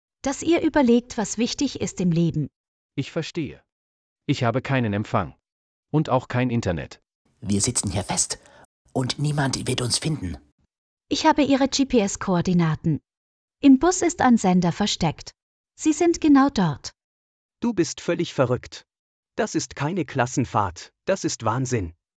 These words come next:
Speaker 1: Nein, das ist eine wertvolle Erfahrung für alle. Diese Klassenfahrt macht neue Menschen aus ihnen.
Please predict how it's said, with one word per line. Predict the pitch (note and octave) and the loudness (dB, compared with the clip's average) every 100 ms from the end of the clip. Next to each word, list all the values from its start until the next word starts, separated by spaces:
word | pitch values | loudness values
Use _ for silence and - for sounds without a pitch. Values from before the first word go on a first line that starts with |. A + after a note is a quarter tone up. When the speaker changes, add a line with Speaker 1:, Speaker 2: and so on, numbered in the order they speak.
| _ | _
Speaker 1:
Nein, | - G#3+ B3 G4 | 2 4 4 2
das | G4 E4 - | 2 0 0
ist | C#4+ - | -4 2
eine | A#3+ B3 | 4 4
wertvolle | A3 A#3 - G3 F3+ | 4 2 0 0 2
Erfahrung | E3 - E3 D3+ D#3 | 0 0 0 2 0
für | - G#3 | 0 0
alle. | F3 D#3+ - _ _ _ _ - | 2 0 -2 _ _ _ _ -4
Diese | C4+ C#4+ D#4+ | -2 0 -2
Klassenfahrt | - C#4 - D4 A#3+ A3+ - | 0 0 2 2 2 0 2
macht | G3+ - A3 | 0 2 2
neue | B3 D4 | 4 4
Menschen | A3 F#3 - F#3 | 4 4 2 0
aus | E3 D#3 | 0 -2
ihnen. | - F3+ D#3 C3 | -2 2 2 -2